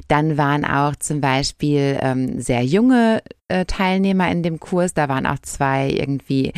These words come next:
gerade mal fünfzehn und sechzehn. Das waren die Kinder von irgendwelchen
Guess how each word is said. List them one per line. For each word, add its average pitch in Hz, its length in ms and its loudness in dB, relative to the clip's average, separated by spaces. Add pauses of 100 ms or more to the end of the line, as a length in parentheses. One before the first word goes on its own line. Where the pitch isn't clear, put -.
(240)
gerade 135 280 2
mal 131 180 2
fünfzehn 214 500 0
und 175 140 -4
sechzehn. 190 560 0
Das 156 160 -2
waren 143 160 -2
die 139 80 -4
Kinder 160 320 0
von 139 280 -2
irgendwelchen 135 520 -4